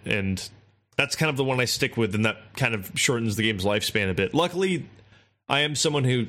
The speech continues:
sees kind of, like, every Nintendo single player campaign through to the end, so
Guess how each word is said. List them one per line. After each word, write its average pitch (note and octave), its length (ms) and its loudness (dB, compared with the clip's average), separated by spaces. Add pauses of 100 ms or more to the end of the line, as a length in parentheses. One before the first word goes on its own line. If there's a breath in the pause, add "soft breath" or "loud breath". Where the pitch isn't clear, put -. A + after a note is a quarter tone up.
sees B2+ 400 2
kind C3 160 0
of, G#2+ 80 0
like, A2+ 140 0
every A#2+ 280 0
Nintendo A#2 800 2 (460)
single B2+ 320 2
player B2+ 240 2
campaign B2+ 440 0
through B2+ 200 0
to A#2+ 80 0
the B2+ 140 2
end, B2 240 0
so G#2 380 2